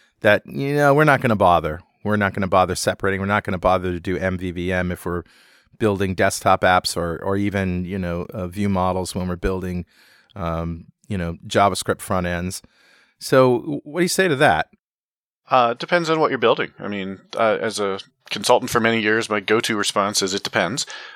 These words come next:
Speaker 2: But, you know, I, I usually start with the simplest thing that can possibly work.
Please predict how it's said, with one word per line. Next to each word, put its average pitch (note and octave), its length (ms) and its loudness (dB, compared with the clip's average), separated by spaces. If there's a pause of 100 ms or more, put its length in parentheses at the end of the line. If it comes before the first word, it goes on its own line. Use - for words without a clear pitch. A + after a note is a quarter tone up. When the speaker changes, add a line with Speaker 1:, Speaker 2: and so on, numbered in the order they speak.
(180)
Speaker 2:
But, A2 260 4 (200)
you B2+ 100 -4
know, F#2+ 200 0 (100)
I, C3 300 4
I C#3+ 80 6
usually E3 400 2
start C#3+ 240 4
with B2+ 100 -2
the - 60 -4
simplest C3 360 0
thing C#3 200 0
that - 120 -6
can A2+ 180 -6
possibly A2+ 360 0
work. C#3+ 320 -2